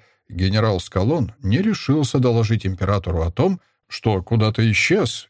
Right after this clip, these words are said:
Игнатий Стелецкий, который отвечал за подземные ходы под Кремлём и Красной площадью.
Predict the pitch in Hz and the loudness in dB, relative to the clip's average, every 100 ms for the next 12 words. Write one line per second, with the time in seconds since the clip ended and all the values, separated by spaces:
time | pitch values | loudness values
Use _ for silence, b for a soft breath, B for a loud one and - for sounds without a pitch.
0 | - 107 101 143 185 170 - - 151 123 | -2 0 2 0 0 -2 -2 -4 0 2
1 | 95 - - - _ _ _ _ 117 120 | 0 -6 -20 -20 _ _ _ _ -2 2
2 | 247 214 233 196 143 139 131 - 113 120 | 2 2 0 0 2 2 2 0 0 2
3 | 123 117 113 101 98 95 - 95 117 - | 2 4 4 2 -2 -2 -2 0 0 0
4 | 107 - 101 92 139 156 110 101 107 - | -2 0 -2 0 0 0 0 0 -2 -2
5 | 127 117 90 - 92 95 | -2 -2 -4 -6 -6 -4